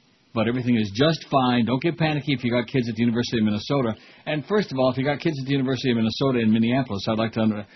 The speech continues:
why? Why would anybody go there? I mean, I could understand Michigan, Michigan State, Ohio State, huh? Florida State,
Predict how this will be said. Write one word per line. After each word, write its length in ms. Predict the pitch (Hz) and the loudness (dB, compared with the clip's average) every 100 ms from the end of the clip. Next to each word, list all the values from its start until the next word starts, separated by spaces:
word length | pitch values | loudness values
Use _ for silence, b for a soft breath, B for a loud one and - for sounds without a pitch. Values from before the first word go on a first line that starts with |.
| b | b
why? 460 | 120 143 131 78 71 _ _ _ _ _ _ _ _ _ - | 0 2 2 -2 -12 _ _ _ _ _ _ _ _ _ -2
Why 120 | 143 | 0
would 100 | 156 | 2
anybody 340 | 147 123 127 107 | 0 0 0 0
go 180 | 107 101 | 0 2
there? 280 | 123 85 | 0 0
I 40 | 87 | 0
mean, 140 | 127 | 0
I 60 | 151 | 0
could 140 | 151 127 | 0 0
understand 500 | 113 104 117 101 101 | 0 0 -2 2 2
Michigan, 460 | 131 147 131 127 | 2 0 2 2
Michigan 340 | 113 107 107 104 | 2 0 -2 -2
State, 440 | - - 135 135 - 98 | -4 2 2 2 -6 -2
Ohio 500 | 110 107 143 147 143 | -2 2 0 2 0
State, 400 | - 143 135 - _ - | 0 0 0 -2 _ -2
huh? 220 | 165 180 _ _ - | -2 -2 _ _ -4
Florida 300 | 143 156 160 | 2 4 4
State, 420 | 151 165 160 160 | 0 2 2 2